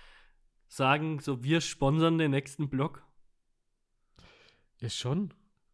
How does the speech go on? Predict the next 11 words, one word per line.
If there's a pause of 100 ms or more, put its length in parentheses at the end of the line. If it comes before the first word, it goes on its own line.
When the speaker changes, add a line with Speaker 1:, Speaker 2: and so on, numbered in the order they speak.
(140)
Speaker 2:
oder? (340)
Speaker 1:
Ja,
ich
mein, (140)
Beton. (520)
Wie
Speaker 2:
Was
Speaker 1:
gesagt,
das
Speaker 2:
kostet
Speaker 1:
ist